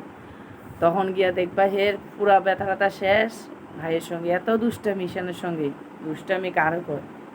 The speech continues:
মানে, কোয়ার মতন না, এত দুষ্টামি। তখন হেরে কইতে, "তোমার এখন দুষ্টামি বন্ধ, মানে, পড়াশোনা নাই, পড়াশোনার ফাঁকি দিওয়াল নাই গা, পড়াশোনা ব্যথা, আর পড়াশোনা শেষ করলে এরপর ভাইয়ের লোক দুষ্টামি।"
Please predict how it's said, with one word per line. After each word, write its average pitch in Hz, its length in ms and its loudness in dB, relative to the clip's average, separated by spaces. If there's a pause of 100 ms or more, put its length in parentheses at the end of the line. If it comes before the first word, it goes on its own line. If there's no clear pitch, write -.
(200)
মানে, 156 520 -2 (300)
কোয়ার 190 200 6
মতন 175 240 -4
না, 131 160 -12 (1040)
এত 175 160 -4
দুষ্টামি। 175 420 -4
তখন 170 180 -4
হেরে 180 240 -2
কইতে, 180 280 -4
"তোমার 180 220 -2
এখন 180 220 0
দুষ্টামি 175 520 -2 (380)
বন্ধ, 202 200 2 (920)
মানে, 165 540 -2 (840)
পড়াশোনা 226 460 4
নাই, 254 280 4 (280)
পড়াশোনার 190 440 0
ফাঁকি 202 300 -2
দিওয়াল 202 320 4
নাই 190 120 -2
গা, 202 260 4
পড়াশোনা 175 520 -2 (220)
ব্যথা, 160 300 2
আর 170 300 2
পড়াশোনা 165 300 -6
শেষ 175 240 -10
করলে 170 180 0
এরপর 165 180 -2
ভাইয়ের 170 220 -2
লোক 156 120 -2
দুষ্টামি।" 151 480 -6